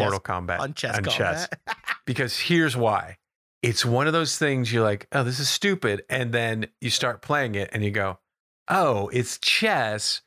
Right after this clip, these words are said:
Speaker 1: But when the two pieces come together, like, no matter who makes the move, you then fight. And then that piece, whatever damage you took,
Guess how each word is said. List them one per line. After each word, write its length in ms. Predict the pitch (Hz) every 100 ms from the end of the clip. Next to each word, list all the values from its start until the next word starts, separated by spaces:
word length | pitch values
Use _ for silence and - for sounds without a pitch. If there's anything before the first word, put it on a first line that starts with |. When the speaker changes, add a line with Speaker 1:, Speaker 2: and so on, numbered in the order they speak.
| _ _
Speaker 1:
But 220 | - 131 117
when 260 | 135 123
the 100 | 117
two 220 | 113 - 151
pieces 360 | 165 139 143
come 220 | - 135
together, 340 | 123 123 127 117
like, 200 | 107 113
no 80 | 113
matter 260 | 123 127
who 80 | 123
makes 260 | 120 117 -
the 100 | 107
move, 300 | 123 113 104
you 140 | 113 110
then 300 | 104 113 107
fight. 420 | - 151 123 104 _ _ _ -
And 120 | 127
then 140 | 120 113
that 240 | 139 160
piece, 320 | - 117 110 -
whatever 240 | 113 104
damage 360 | 120 196 147 117
you 40 |
took, 360 | 107 101 98 -